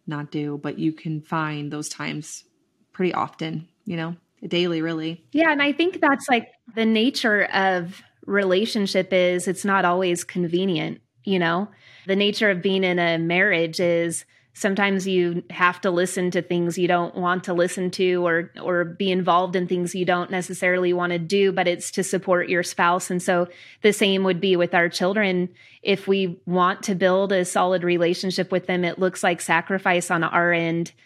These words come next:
Speaker 2: of kind of having to take a longer time in making dinner or not being able to listen to your podcast while you're
Speaker 1: Right.
Speaker 2: making dinner because
Speaker 1: Yes. <laughs>
Speaker 2: your child's with you. So yeah, the, the small inconveniences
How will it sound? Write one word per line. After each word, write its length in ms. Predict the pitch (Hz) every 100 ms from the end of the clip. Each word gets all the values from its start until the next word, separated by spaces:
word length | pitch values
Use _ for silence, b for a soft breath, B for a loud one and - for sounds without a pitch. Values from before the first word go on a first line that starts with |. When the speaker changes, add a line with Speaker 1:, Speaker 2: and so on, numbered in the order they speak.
| b b b 185
Speaker 2:
of 380 | 175 170 165 - - _ _ _ -
kind 220 | 190 180
of 140 | 165 - _ _ _
having 400 | _ - 175 180
to 80 | 180
take 260 | 180 175 180
a 60 |
longer 360 | 175 175 175 180
time 320 | 180 175 175
in 120 | 170
making 380 | 170 165 175 175
dinner 520 | 190 190 156 160 214 -
or 300 | 180 170 175
not 260 | 175 175
being 180 | 196 185
able 240 | 180 180
to 80 | 180
listen 380 | 180 180 180 180
to 140 | 180
your 240 | 180 175 170
podcast 640 | - 208 208 202 180 180 170
while 180 | 175 170
you're 80 |
Speaker 1:
Right. 80 | 175
Speaker 2:
making 320 | 170 165 175
dinner 260 | 165 165 165
because 500 | 170 190 202 165 190
Speaker 1:
Yes. 20 |
<laughs> 20 |
Speaker 2:
your 80 | 175 247
child's 480 | 175 175 170 240 190
with 240 | 180 -
you. 320 | 185 175 175 175 B B B B _ -
So 160 | 220 220
yeah, 280 | 240 208
the, 280 | 202 214 202 202
the 120 | 214
small 600 | - 233 220 220 226 - -
inconveniences 1160 | 220 214 220 196 202 208 202 196 196 180 180